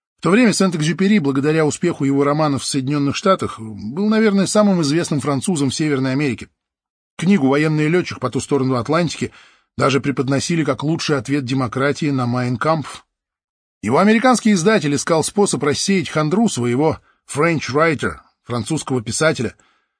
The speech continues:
и, заметив, что тот постоянно что-то рисует, предложил ему написать сказку для детей. Я заставил себя отвести глаза от группы островов, над которыми мы летели.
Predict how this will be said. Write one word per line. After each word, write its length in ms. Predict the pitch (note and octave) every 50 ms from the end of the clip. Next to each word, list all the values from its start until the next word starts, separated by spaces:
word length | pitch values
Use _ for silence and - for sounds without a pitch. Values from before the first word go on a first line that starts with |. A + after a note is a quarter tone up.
| _ _ _
и, 40 | G2
заметив, 380 | G2+ B2+ C#3+ G3 G#3+ G3 E3
что 140 | - - D#3
тот 180 | C#3 F#3 E3 -
постоянно 500 | - C3+ - D#3 D3 D#3+ F3+ F3 D#3 C#3+
что-то 280 | - - C#3+ A#2+ C#3
рисует, 420 | C3 C3 - - G#3+ G#3+ G#3+ G3 -
предложил 460 | D#3 C#3 C3 C#3 C#3 C#3 G3+ C4 B3
ему 180 | A#3+ A#3 A3+ G#3+
написать 400 | F#3+ D#3+ D#3+ C#3 - F3 E3 -
сказку 320 | - - F3 E3 - -
для 140 | F3 F3 F#3
детей. 360 | F3 G3 - - A#3 G#3+ - _ _ _ _ _ _ _ _ _ _ _ _ _ _ _ _ _ _ _ _ _ _
Я 160 | D#2+ F2 G2+
заставил 380 | G#2 A2 - - D3 C#3+ C#3 B2
себя 220 | - - A#2 B2
отвести 340 | A#2 - B2 A2 - - B2+
глаза 380 | A#2 A#2+ A#2 A#2 A2+ C3+ C#3 B2+
от 60 | G#2+
группы 380 | G#2+ A#2 A#2+ A#2+ G#2+ _ -
островов, 540 | A2+ G#2 - - A#2 A#2 A#2+ C3 C#3 A#2 -
над 120 | A#2 G#2 -
которыми 380 | - G#2+ - A#2+ A2 G#2+ G#2+
мы 140 | G#2+ G#2+ A2
летели. 400 | G#2+ A2 G#2+ - A2 G2+ F#2 -